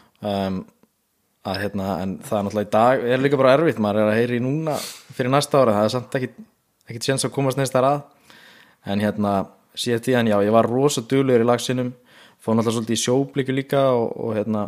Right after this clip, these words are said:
og var nú duglegur í, í Hólmsánni og Elliðavatni í Urriða. En, hérna, en já, laxinn svona átti hug minn allan í rauninni í sumar og það sem stóð upp úr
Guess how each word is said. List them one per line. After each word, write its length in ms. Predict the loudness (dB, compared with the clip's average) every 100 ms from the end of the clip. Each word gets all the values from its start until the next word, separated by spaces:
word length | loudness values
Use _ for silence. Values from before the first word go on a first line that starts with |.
| -6
og 100 | -2
var 80 | 0
nú 80 | 0
duglegur 440 | -2 2 2 2
í, 60 | 0 -4 -6
í 80 | -4
Hólmsánni 600 | -2 -2 -2 -2 0 2 0
og 180 | 0 -4 -12 _ _ _ _ _ _ -10
Elliðavatni 580 | -4 2 4 2 2 2
í 20 |
Urriða. 300 | 4 2 0 -8 _ _ -8
En, 200 | -4 -2
hérna, 320 | 0 0 0 -2 -6 _ _ _ _ _ _ _ -8
en 160 | -4 -2
já, 60 | 2
laxinn 540 | 2 2 2 0 0 -6 _ -14
svona 300 | -4 -2 -2
átti 340 | -6 -6 -4 -4 -2
hug 180 | -4 0
minn 240 | 0 0
allan 240 | -2 -2 -2
í 80 | 0
rauninni 240 | -2 -2
í 60 | -2
sumar 240 | -2 -4 -10 _ -20 -20 -20 -20 -20 _ _ _
og 540 | 4 6 8 6 4 -4
það 160 | -6 -4
sem 80 | -4
stóð 360 | -2 0 0 0
upp 540 | -2 -4 -8 -14 _ 0
úr 180 | 0